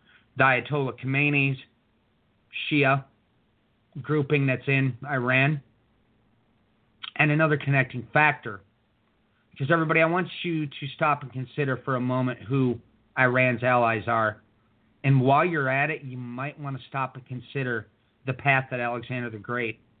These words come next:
took, because I'm gonna, I'm gonna take you through a fast progression so that folks can get an idea of what's still on our plates here as we move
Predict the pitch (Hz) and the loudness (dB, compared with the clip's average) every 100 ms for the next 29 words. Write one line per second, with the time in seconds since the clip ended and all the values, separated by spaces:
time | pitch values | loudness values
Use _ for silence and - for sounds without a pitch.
0 | _ - 123 117 - 123 113 117 139 139 | _ -10 -6 -6 -6 -8 -6 0 2 2
1 | 113 - _ _ - 190 185 185 156 156 | 0 -4 _ _ 0 0 2 2 0 -2
2 | 139 147 117 _ 156 147 143 - 123 127 | -6 -6 -8 _ 2 2 0 -8 -12 -8
3 | 120 - 120 117 127 117 - 131 123 - | -8 -10 -14 -14 -14 -14 -8 -8 -8 -12
4 | 120 135 135 120 113 127 120 107 110 123 | -12 -12 -10 -12 -6 -4 -4 -6 -6 -6
5 | 123 - - - _ _ _ _ _ _ | -6 -8 -20 -20 _ _ _ _ _ _
6 | _ _ _ _ - - 180 165 147 127 | _ _ _ _ -16 -2 2 2 2 0
7 | 120 117 - 147 143 - 127 120 113 131 | -4 -8 -6 -4 -6 -10 -10 -10 -10 -8
8 | 123 123 117 | -8 -8 -10